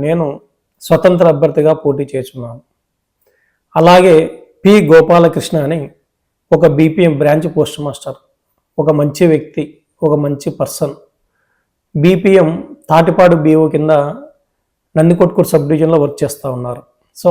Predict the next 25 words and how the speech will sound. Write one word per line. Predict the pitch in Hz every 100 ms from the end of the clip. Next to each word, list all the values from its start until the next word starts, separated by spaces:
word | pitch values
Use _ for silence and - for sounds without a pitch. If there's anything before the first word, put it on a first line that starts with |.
| 147
ఆయన | 151 151
కూడా | 156 151
చాలా | 143 147 139
మంచి | 131 170
వ్యక్తిత్వం | 147 - 151 143 139
ఉన్నటువంటి | 131 135 127 127
మనిషి, | 131 - - _ -
పది | 147 147
మందికి | 151 147 -
సహాయం | 139 160 160 156
చేయాలనుకున్నటువంటి | 143 139 139 127 135 127 127
వ్యక్తి | 117 _ 131
ఇప్పుడు. | 123 123 - _ _ _ _ _ _ _ _ -
So, | 208 190
యూనియన్లకు | 196 202 208 202 175 143
అతీతంగా | 175 175 165 147 143 156 160 _ _ _ _ _ _
నేను, | 170 185 196 190 185 - 165
ఎం | 170 180
శివ | 180 170 170
అనబడే | 160 156 151 147
నేను | 156 196 311 311 160
మరియు | 165 185 - 190
ఈ | 180 151
పి | - 196 170 160
గోపాలకృష్ణ | 160 170 160 - 175